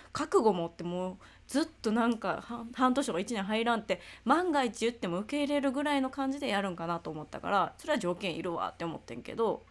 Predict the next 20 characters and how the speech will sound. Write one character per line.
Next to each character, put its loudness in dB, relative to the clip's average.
い 2
や、 6
も 0
う -6
こ -2
っ -6
ち -4
が 2
無 0
理、 -2
も 4
う 8
無 8
理 2
や 0
わ 4
っ -20
て -8
な -4
っ -10